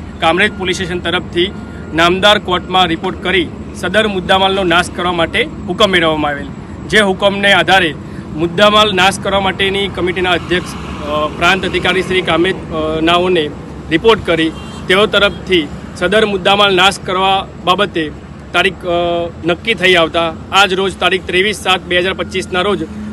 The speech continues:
નવી કિકવાડ ગામની સીમમાં કામરેજ પોલીસ સ્ટેશન ખાતે તેર અગિયાર બે હજાર ચોવીસથી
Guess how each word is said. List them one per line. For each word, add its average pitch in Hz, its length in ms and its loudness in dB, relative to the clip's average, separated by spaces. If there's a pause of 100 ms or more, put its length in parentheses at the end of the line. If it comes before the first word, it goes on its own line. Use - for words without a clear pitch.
નવી 175 300 4
કિકવાડ 196 400 0
ગામની 180 400 2
સીમમાં 190 460 0 (320)
કામરેજ 185 440 4
પોલીસ 190 180 -2
સ્ટેશન 190 260 -4
ખાતે 185 380 0
તેર 208 360 2
અગિયાર 202 320 0
બે 190 120 2
હજાર 190 220 0
ચોવીસથી 180 600 -4